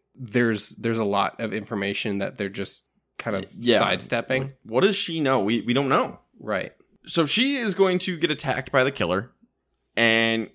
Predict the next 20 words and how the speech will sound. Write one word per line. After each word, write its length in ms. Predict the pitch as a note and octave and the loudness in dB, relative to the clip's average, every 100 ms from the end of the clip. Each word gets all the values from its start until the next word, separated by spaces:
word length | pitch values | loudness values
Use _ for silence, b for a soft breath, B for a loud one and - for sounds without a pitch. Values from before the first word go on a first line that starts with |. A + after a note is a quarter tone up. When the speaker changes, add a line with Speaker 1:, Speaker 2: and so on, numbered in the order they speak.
| - | -2
Speaker 2:
hilariously 680 | E3 E3 D#3 F3 D3+ C#3+ B2+ | 4 6 8 8 6 4 0
just 300 | A#2+ B2 - _ _ | 0 -2 -6 _ _
kicks 420 | - - E3+ - - | -6 2 4 4 0
him, 320 | F#2 D#2 - | 0 -4 -4
like, 180 | A2 - - | -4 -4 -6
straight 420 | - C3+ C#3+ C3+ | -4 2 2 2
in 60 | C3+ | 0
the 80 | A2 | -2
chest. 600 | - A#2+ G#2 F2 - - | 0 2 2 0 -4 -2
Speaker 1:
Like 140 | F#3+ | 2
a 80 | G#3 | 2
karate 540 | - E3 D3+ E3 C#3+ | 2 4 6 4 2
kick. 220 | - F#2 - | 0 -2 4
Speaker 2:
Karate 380 | C3 C3 C3 | 6 8 6
kick 200 | A#2 G#2 | 2 -2
style. 320 | - G#2+ F2+ A#2 | 0 2 4 4
It's 140 | C#3 | 0
pretty 200 | - G3 | 0 0
awesome. 440 | D#2+ G2 - - - _ A#2+ | 0 -2 -8 -12 -18 _ -14
Speaker 1:
Mm-hmm. 260 | A2+ A2+ | -10 -12